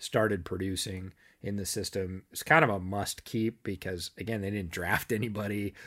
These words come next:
or, uh, bring anybody else in, uh, that was really gonna challenge for that. And then Kerry Hyder is one of those guys that watching every game last year, I made notes about Kerry Hyder probably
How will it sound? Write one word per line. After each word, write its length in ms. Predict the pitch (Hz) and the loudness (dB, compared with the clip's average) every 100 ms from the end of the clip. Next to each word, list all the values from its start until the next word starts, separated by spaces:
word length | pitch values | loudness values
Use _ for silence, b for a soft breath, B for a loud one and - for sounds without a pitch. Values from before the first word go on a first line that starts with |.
| B | B
or, 440 | - 107 95 87 - B B - | 0 2 2 -2 -8 B B -6
uh, 260 | 92 87 90 | -2 -2 2
bring 260 | 117 113 | 4 6
anybody 360 | 113 101 98 98 | 4 2 0 0
else 300 | 95 95 - | 0 -2 0
in, 380 | 98 95 98 - b b b _ _ | 0 -2 -6 -12 b b b _ _
uh, 400 | 104 98 92 90 87 | 0 0 0 -4 -4
that 180 | 117 107 | -2 -2
was 140 | 95 | 0
really 180 | 110 110 | 2 2
gonna 180 | 95 90 | 0 -4
challenge 460 | - 107 104 101 | -2 -2 0 -4
for 140 | - 104 | -4 -4
that. 240 | 101 98 | -2 -4
And 100 | 101 | -4
then 120 | 95 | -4
Kerry 340 | 87 - 165 240 | -6 2 4 4
Hyder 420 | 135 123 123 101 | 4 6 6 4
is 180 | 117 - | 0 -6
one 280 | 90 107 135 | -4 2 4
of 80 | |
those 320 | 120 110 110 104 | 4 4 2 0
guys 540 | 101 90 85 80 - | -2 -2 -4 -8 -10
that 220 | 87 82 | -12 -8
watching 440 | 95 95 - 92 - | -6 -4 -6 -8 -4
every 440 | 101 110 123 139 | -2 -2 0 0
game 480 | 135 151 147 117 107 | 6 6 8 6 2
last 400 | 104 92 90 - | -2 -4 -6 -4
year, 320 | 104 98 92 B B B B B - | -2 0 -2 B B B B B -4
I 160 | 92 110 | 0 2
made 320 | 120 117 117 | 4 6 4
notes 380 | 110 107 101 101 | 2 0 0 -2
about 300 | 95 92 - | -2 -4 -4
Kerry 320 | 117 107 104 | 0 2 2
Hyder 340 | 98 98 98 | 0 -2 -2
probably 560 | 92 98 98 95 90 | -4 -4 -4 -4 -4